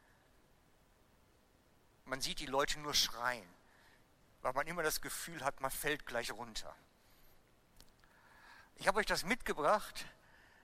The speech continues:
weil ich gedacht habe, das ist ein Bild von Glauben. Vieles, was wir im Glauben gehen, da gehen wir auf Glasplatten. Da sehen wir den Abgrund unter uns und wir gehen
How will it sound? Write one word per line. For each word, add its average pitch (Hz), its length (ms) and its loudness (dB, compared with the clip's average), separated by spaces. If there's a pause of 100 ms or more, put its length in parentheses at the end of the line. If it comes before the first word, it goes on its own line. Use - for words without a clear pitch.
(160)
weil 135 120 -4
ich 135 120 -4
gedacht 147 420 0
habe, 147 160 -4
das - 180 -2
ist - 180 -4
ein 131 100 -8
Bild 151 200 -4
von 135 220 -4
Glauben. 120 400 0 (1500)
Vieles, 214 440 0
was 165 180 2
wir 160 120 -2
im 147 140 -8
Glauben 160 460 4
gehen, 113 480 -6 (1120)
da - 80 -8
gehen 131 280 -8
wir 127 100 0
auf 120 100 -4
Glasplatten. 107 640 -10 (1400)
Da - 80 -4
sehen 143 320 0
wir 120 80 2
den 117 160 -4
Abgrund 131 500 -2
unter 143 360 -4
uns 180 440 -4 (600)
und 104 120 -20
wir 113 80 -14
gehen 143 380 -8